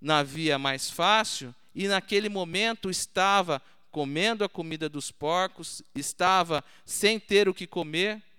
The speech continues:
né, fazendo uma analogia, e viria no momento seguinte estar com o pai,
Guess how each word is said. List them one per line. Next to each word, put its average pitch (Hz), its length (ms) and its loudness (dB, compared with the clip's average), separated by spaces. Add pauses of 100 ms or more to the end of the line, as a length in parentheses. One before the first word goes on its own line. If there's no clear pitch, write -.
(200)
né, 156 220 -4
fazendo 143 420 -8
uma 139 140 -8
analogia, 143 680 -6 (240)
e 254 280 -6 (520)
viria 220 960 0 (720)
no 175 180 -6
momento 175 500 -4
seguinte 160 680 -10 (440)
estar 202 420 0
com 226 160 -4
o 233 60 -6
pai, 196 400 0